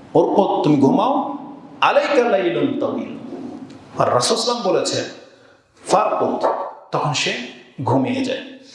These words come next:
ফা-, যদি সে তারপরে যদি জাগে, হঠাৎ করে রাতের কোনো অংশে যখন জাগবে,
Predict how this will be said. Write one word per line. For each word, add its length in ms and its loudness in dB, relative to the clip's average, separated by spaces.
ফা-, 640 -2
যদি 300 2
সে 240 0
তারপরে 440 0
যদি 260 -4
জাগে, 440 -4
হঠাৎ 280 0
করে 180 0
রাতের 240 -2
কোনো 140 -2
অংশে 280 -4
যখন 340 0
জাগবে, 520 -4